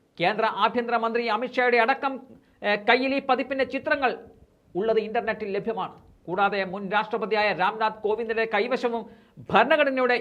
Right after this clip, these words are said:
ഈ പതിപ്പിൻ്റെ ചിത്രങ്ങൾ കാണാൻ സാധിക്കും. ഇന്ത്യൻ ഭരണഘടനയുടെ യഥാർത്ഥ പകർപ്പിൻ്റെ പുറം ചട്ട നിലയാണ്.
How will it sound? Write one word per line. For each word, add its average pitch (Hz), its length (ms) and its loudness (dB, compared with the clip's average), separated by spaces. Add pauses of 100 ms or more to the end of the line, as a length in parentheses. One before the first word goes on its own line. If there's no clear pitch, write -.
(140)
ഈ - 20 -2 (160)
പതിപ്പിൻ്റെ 247 480 -2
ചിത്രങ്ങൾ 226 300 -2 (100)
കാണാൻ 196 220 -6 (120)
സാധിക്കും. 165 340 -6 (880)
ഇന്ത്യൻ 196 240 -2 (120)
ഭരണഘടനയുടെ 214 560 0 (140)
യഥാർത്ഥ 226 420 2 (180)
പകർപ്പിൻ്റെ 226 400 0 (100)
പുറം 294 280 4
ചട്ട 294 160 2 (100)
നിലയാണ്. 175 320 0